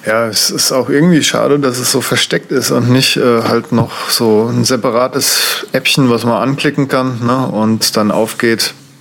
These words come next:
Vielleicht haben sie Angst, dass die Leute das zu intensiv benutzen, in Anführungszeichen, weil der Rechner soll's ja eigentlich, soll dir die Arbeit abnehmen und wenn du eine extra App hast, dann,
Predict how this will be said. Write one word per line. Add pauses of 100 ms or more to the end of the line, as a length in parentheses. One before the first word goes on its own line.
(160)
Vielleicht
haben
sie
Angst,
dass
die
Leute (560)
das
zu
intensiv (260)
benutzen,
in
Anführungszeichen,
weil
der
Rechner
soll's
ja
eigentlich,
soll
dir
die
Arbeit
abnehmen
und
wenn
du
eine
extra
App
hast,
dann,